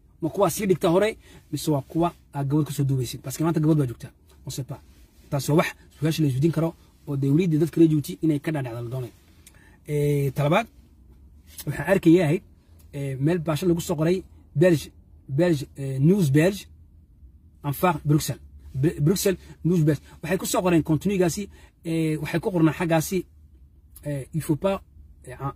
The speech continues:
eh, les enf-, enfants en Argentine, eh, info, waa Belge, info, Anfar, Be-, Bruxelles, waxaan waa baashad xagga lagu soo qoray, oo ka hadlaysa markaan dee akhristay baashadii,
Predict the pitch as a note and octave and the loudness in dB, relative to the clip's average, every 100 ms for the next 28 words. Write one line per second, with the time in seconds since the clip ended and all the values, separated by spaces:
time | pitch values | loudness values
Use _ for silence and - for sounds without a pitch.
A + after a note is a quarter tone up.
0 | - C#3 C3+ C3+ C3+ - - C#3 F#3 D#3 | -8 -4 -2 0 -2 -6 -8 -4 0 4
1 | E3+ D#3 E3 D3 - - - - C#3+ C#3+ | 4 2 2 0 -2 -20 -20 -10 -4 -2
2 | C#3+ C#3 - F#3 F3 F#3 F3 E3 - - | -2 -4 -2 -2 0 6 6 6 0 -8
3 | D3+ C#3 D#3+ F#3+ D3 - D#3+ D3+ - D#3 | -4 0 2 2 0 -6 -6 -6 -2 -2
4 | D3 C#3+ - E3 C#3 C3+ D#3+ C#3+ F#3 E3 | -2 -6 -2 -2 0 0 2 2 0 0
5 | C3+ D3+ D#3+ - - D3+ C3+ D3 F#3+ E3+ | 0 0 0 -4 -8 -6 0 0 0 -2
6 | F3 D#3 E3 - D3+ F3+ - - - - | 2 2 2 0 -2 -2 -6 -20 -12 -8
7 | D3 G#3+ F#3+ D3+ F3+ D#3+ C#3+ C3+ C3+ - | -2 0 2 2 0 0 -2 -4 -6 -2
8 | E3 C#3+ C#3+ D3+ E3+ | -2 -2 -4 -2 -2